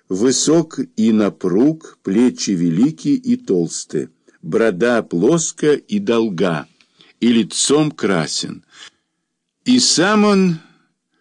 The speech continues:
превзыди всех человек, речь легка и чиста и громогласна. Глас же бе его красен зело, износящ словеса и речи сладостно зело.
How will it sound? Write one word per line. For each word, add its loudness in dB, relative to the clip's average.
превзыди 2
всех 0
человек, -2
речь 0
легка 0
и 2
чиста -2
и -4
громогласна. -4
Глас 0
же -2
бе 2
его -2
красен 0
зело, -2
износящ 0
словеса -2
и -4
речи 0
сладостно -4
зело. -8